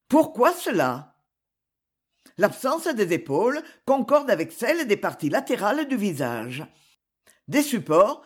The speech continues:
des paquets de linge, maintenaient la tête sur les côtés en attendant l'ensevelissement définitif.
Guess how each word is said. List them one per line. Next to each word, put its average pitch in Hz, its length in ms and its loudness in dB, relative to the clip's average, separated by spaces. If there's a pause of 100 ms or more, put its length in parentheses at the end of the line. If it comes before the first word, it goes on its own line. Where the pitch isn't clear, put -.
des 175 120 -2
paquets 277 300 -4
de 175 80 -2
linge, 202 500 -2 (240)
maintenaient 277 440 -2
la 180 100 2
tête 233 360 0
sur 156 180 -6
les 147 120 -4
côtés 190 560 0 (200)
en 160 120 -4
attendant 208 560 0
l'ensevelissement 226 920 -2
définitif. 214 1080 0